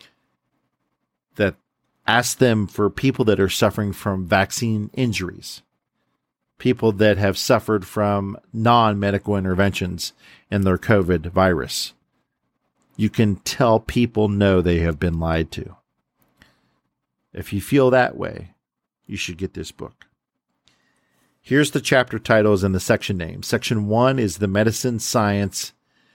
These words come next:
philosophy, and psychology. Now, this is all from part two.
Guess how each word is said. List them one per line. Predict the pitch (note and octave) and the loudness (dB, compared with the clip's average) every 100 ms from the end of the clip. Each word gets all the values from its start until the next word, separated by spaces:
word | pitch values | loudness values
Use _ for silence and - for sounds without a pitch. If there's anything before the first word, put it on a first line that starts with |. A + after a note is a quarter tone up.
| _ _ _ _ | _ _ _ _
philosophy, | - A2+ G#2+ - G2 G2+ | -2 2 2 2 -4 -2
and | F#2+ E2+ | -2 -2
psychology. | F#2+ F2+ A2+ G2+ F#2 D#2+ E2 F2+ _ _ _ _ - | -2 0 0 2 2 -2 -8 -10 _ _ _ _ -4
Now, | F#2+ | -2
this | G#2+ - | -2 2
is | |
all | A2 G#2+ | 4 4
from | - A#2 | 0 -2
part | B2 A#2+ - | 0 -2 -2
two. | G2+ D#2 | -4 -4